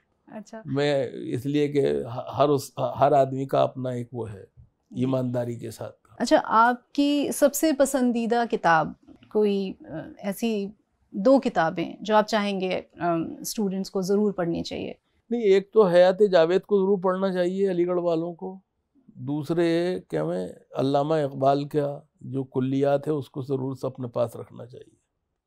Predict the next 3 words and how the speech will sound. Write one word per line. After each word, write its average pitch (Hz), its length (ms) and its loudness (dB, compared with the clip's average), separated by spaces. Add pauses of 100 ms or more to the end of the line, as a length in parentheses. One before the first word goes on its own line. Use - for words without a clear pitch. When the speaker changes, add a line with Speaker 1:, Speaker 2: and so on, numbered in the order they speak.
(340)
Speaker 1:
अच्छा, - 420 -18 (920)
और, 220 480 2
अ, 226 340 -4